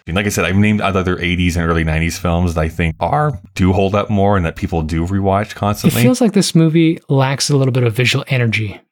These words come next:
Speaker 2: Like, uh,
Speaker 1: Sure.
Speaker 2: yeah.
Speaker 1: And, uh, is it culturally relevant? I mean, the song is something that plays
Speaker 2: Do people still
Speaker 1: like,
Speaker 2: listen
Speaker 1: in
Speaker 2: to
Speaker 1: the
Speaker 2: this song?
Speaker 1: background when I'm getting my teeth cleaned.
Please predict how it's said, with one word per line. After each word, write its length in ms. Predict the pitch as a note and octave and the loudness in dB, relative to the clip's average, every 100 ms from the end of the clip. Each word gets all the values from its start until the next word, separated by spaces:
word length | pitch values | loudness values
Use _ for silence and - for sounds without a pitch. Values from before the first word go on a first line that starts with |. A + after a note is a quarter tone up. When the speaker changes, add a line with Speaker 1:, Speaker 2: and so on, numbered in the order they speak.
| _ | _
Speaker 2:
Like, 360 | - A2+ - - | -4 -4 -4 -4
uh, 260 | A#2+ A#2 A2+ | -2 0 -2
Speaker 1:
Sure. 320 | G2 E2+ D#2 | -2 -2 -2
Speaker 2:
yeah. 380 | D3+ B2 A2+ G#2+ - _ | -2 -2 -2 -4 -10 _
Speaker 1:
And, 420 | A#2 A2 G#2+ G#2 | -2 0 2 4
uh, 140 | G#2+ G#2 | 2 0
is 120 | A2 | -2
it 60 | A#2 | -2
culturally 260 | A#2+ A#2 G#2+ | -2 2 2
relevant? 320 | G#2 G#2 G2+ | 2 0 -2
I 60 | A#2+ | 0
mean, 300 | B2+ B2+ - _ _ _ | 0 0 -6 _ _ _
the 260 | C3+ A#2+ | -6 -4
song 580 | A2 - A2 A2 B2 G#2+ | -2 -2 0 0 2 2
is 120 | G2 | 0
something 240 | G#2 G2 F#2 | 0 0 0
that 160 | - | -4
plays 640 | - G2 F#2 F#2 F2+ - - _ _ _ | -4 -2 0 0 -2 -6 -10 _ _ _
Speaker 2:
Do 40 | - | -4
people 200 | C#3 D3+ | -2 0
still 160 | - | 2
Speaker 1:
like, 80 | F#2+ | 2
Speaker 2:
listen 160 | - D3+ | 4 4
Speaker 1:
in 40 | |
Speaker 2:
to 40 | D#2+ | 4
Speaker 1:
the 60 | |
Speaker 2:
this 100 | D#2+ | 2
song? 100 | F2+ | 2
Speaker 1:
background 140 | G2 F#2 | 2 2
when 100 | F#2 | 0
I'm 100 | F2+ | 0
getting 180 | F#2+ F2 | 0 0
my 140 | D#2+ | -2
teeth 360 | - - A#2+ - | -2 -2 -2 -2
cleaned. 260 | - D2+ | -4 -2